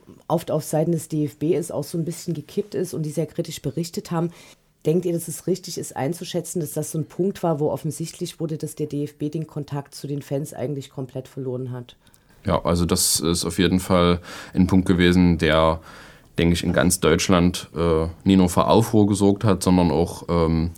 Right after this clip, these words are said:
Speaker 2: die normalen Fans zum Umdenken bewegt hat, äh, weil vorher davon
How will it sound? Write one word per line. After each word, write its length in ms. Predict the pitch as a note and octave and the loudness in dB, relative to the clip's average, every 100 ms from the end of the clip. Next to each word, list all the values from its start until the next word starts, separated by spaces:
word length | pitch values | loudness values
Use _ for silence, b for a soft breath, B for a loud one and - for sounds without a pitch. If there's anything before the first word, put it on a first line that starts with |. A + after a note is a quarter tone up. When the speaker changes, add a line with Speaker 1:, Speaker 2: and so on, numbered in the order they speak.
| - - | -12 -4
Speaker 2:
die 120 | F2 | 2
normalen 500 | F2 E2+ E2 D#2+ E2+ | 4 4 4 4 4
Fans 380 | F2 E2+ F2 - | 4 4 4 2
zum 240 | - F2 | 2 2
Umdenken 560 | E2+ F#2+ G#2 F#2 F#2+ G2+ | 6 6 6 6 4 2
bewegt 480 | F2+ E2 E2+ F#2 - | 2 4 2 2 2
hat, 240 | G#2+ - - B B B B - | 2 2 -10 B B B B 0
äh, 60 | |
weil 560 | F2+ F2 E2 D#2 D#2 E2+ | 2 4 4 4 4 4
vorher 420 | - F#2 F#2 F#2 | 2 4 6 4
davon 540 | E2+ E2 - F2+ D#2+ | 4 0 2 2 2